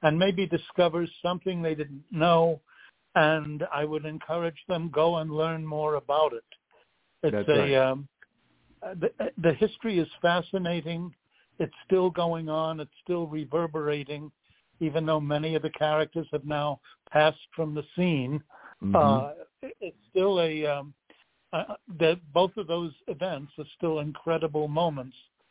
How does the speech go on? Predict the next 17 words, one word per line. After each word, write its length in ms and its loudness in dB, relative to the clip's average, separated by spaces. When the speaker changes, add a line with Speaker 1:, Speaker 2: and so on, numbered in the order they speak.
Speaker 1:
in 120 4
American 520 4
history. 640 -6
And, 360 0
uh, 200 4
Speaker 2:
Absolutely. 640 4
Speaker 1:
they 640 0
Speaker 2:
You, 100 -12
you 120 6
know, 120 6
I 200 4
would 180 4
recommend 480 -2
to 100 -2
the 140 -2
audience 540 -2
to, 380 -2